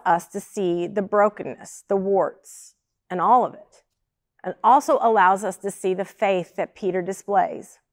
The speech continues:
Jesus calls him the rock, the one in which the church,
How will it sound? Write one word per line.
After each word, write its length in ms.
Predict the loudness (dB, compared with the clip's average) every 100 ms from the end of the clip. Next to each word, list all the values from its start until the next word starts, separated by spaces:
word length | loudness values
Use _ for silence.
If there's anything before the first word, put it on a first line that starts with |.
| _ _ _ _ _ _ _ _ _
Jesus 500 | 0 6 6 6 2
calls 500 | 0 4 6 6 4
him 360 | -2 0 0 -2 -6 _
the 140 | -2 -2
rock, 500 | 2 2 2 -4 -20 -20 _ _ _ _ _ _ _
the 100 | -2
one 320 | 0 2 2
in 220 | 0 0
which 260 | -4 -6 -10
the 80 | -10
church, 720 | -10 2 4 4 0 -12